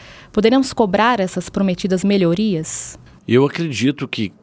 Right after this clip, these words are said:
Speaker 2: essas mudanças dependem de como passar a reforma, né? Elas serão graduais, mas claro que serão percebidas.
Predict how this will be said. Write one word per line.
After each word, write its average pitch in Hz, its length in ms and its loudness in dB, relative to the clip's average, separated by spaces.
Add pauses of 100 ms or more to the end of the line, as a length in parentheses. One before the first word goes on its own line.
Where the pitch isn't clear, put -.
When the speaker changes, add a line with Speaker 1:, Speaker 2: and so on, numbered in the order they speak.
(140)
Speaker 2:
essas 104 360 -4
mudanças 113 580 -2
dependem 131 540 -2
de 113 100 -10
como 160 320 -4
passar 127 520 -2
a 123 40 -2
reforma, 107 760 -6 (320)
né? 101 280 -8 (1400)
Elas 117 240 2
serão 131 400 2
graduais, 127 760 0
mas - 280 -2
claro 139 400 0
que - 120 -12
serão 123 300 0
percebidas. 120 1000 -4